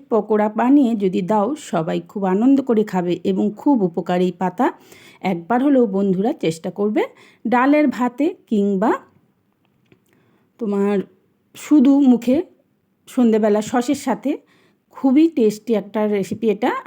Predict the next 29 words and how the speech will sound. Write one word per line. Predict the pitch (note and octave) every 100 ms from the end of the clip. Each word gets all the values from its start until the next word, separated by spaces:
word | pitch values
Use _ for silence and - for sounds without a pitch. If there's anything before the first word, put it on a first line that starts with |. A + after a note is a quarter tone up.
| F#3+
একবার | F3 E3+ G#3 F#3+
হলেও | G#3 A#3+
বানিয়ে | F#3+ F3+ F3+
দেখবে | F3 G#3 G3+ D4+
বন্ধুরা, | C4+ C4+ C#4 C#4+ C#4+
একটুখানি | C4 C4 B3+ C4 C4 C4+ B3+ _
অনুরোধ | G#3+ G#3+ A3 A3 -
করলাম। | A#3 C4 - - - - -
এবং | G3 G3 G#3 A#3+
অনেকেই | C4+ C#4 C#4
হয়তো | B3+ B3+
অনেকভাবেই | A#3 A3 G#3 G#3 A3 A#3
করে | A3+ G#3
খেয়েছো, | G#3+ G#3 G3+ E4 A#4 -
তো |
আমি | A3 F3+ F#3 G3 G3+ G3+
আমার | F#3 F#3+ B3
মতো | C#4 E4
করে | C4+ B3+
দেখাচ্ছি। | G3+ G3+ A3+ - G4 -
প্লিজ | C4 G#4+ A#4
বন্ধুরা | A#3 G3+ G3 F3 -
একটা | A3 A#3 G#3+
লাইক | F#3+ F#3+ F3+
দিয়ে | F3 A3 B3
রেসিপিটা, | F#3 E3+ F#3 F#3+ E3 B3+ F#4+ - - - -
উম, | A3+ G#3+ G#3 G#3 G#3 G3+ G3
দেখবে | F#3+ F#3 A4+ - _ _ _ _ _
আর | G3+ F#3+ F#3+ F#3